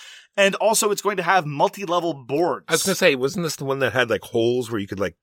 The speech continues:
Speaker 2: drop down to another level? Like,
Speaker 1: And little
Speaker 2: yeah.
Speaker 1: tubes like hamster running.
Speaker 2: Ooh.
Speaker 1: I, I don't, look, it's been in development for a long time. This was first announced years ago, so I don't know how the final product is going to emerge,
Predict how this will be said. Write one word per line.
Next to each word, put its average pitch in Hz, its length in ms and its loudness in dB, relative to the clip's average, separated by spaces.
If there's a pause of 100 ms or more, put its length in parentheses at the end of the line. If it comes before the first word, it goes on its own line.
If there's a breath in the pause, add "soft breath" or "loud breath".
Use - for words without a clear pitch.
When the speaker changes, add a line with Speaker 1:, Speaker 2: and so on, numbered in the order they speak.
(300)
Speaker 2:
drop 107 320 0
down 107 340 2
to - 100 -12
another 95 220 -4
level? 98 320 -2
Like, 123 80 -2
Speaker 1:
And 165 100 0
little 214 140 6
Speaker 2:
yeah. - 80 2
Speaker 1:
tubes 202 340 2
like 147 180 2
hamster 165 580 -2
running. 370 320 2
Speaker 2:
Ooh. 160 420 0
Speaker 1:
I, 151 80 2
I - 20 4
don't, 190 160 0 (400)
look, 165 200 -6
it's 139 100 -10
been 208 140 -2
in 220 80 -4
development 190 360 2
for 170 140 -4
a 135 60 -2
long 147 560 0
time. 143 420 -8 (300 soft breath)
This 160 160 -2
was 165 120 0
first - 300 -2
announced 131 420 0
years 151 560 0
ago, 135 420 0
so 156 140 0
I 139 60 2
don't 139 260 0
know 160 100 0
how 156 100 4
the 139 100 2
final 147 300 0
product 139 360 0
is 120 80 -10
going 127 200 -8
to 120 60 -8
emerge, 160 340 -2